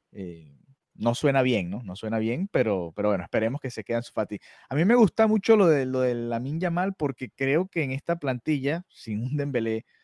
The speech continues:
Rafinha a veces le cuesta, creo que lo hizo un par de veces en este sentido, que es llevarse uno o dos y generar ese, ese descontrol en la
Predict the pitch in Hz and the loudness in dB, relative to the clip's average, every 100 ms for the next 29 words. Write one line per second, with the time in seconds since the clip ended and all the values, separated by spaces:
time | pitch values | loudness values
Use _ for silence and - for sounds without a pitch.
0 | _ _ _ 110 107 127 127 139 139 143 | _ _ _ -4 -4 -2 -2 -2 -2 -4
1 | 120 107 131 123 - - 117 - 110 120 | -4 -2 2 2 0 -4 -4 -4 -2 0
2 | 113 120 117 117 113 113 123 110 107 113 | 0 -2 -2 0 2 0 -2 -6 -6 -6
3 | 120 - 120 113 101 101 110 113 110 120 | -6 -4 -2 -2 -4 -4 0 0 0 -2
4 | 113 113 110 113 120 117 107 95 92 98 | -2 0 0 2 0 -2 -4 -4 -4 -2
5 | 113 - 131 117 _ _ _ - 113 135 | -2 -4 -6 -6 _ _ _ -14 -6 -4
6 | 135 - 123 110 104 123 135 135 123 113 | -4 -4 -4 -4 -4 2 2 2 2 0
7 | 104 98 92 85 | 0 -2 -6 -10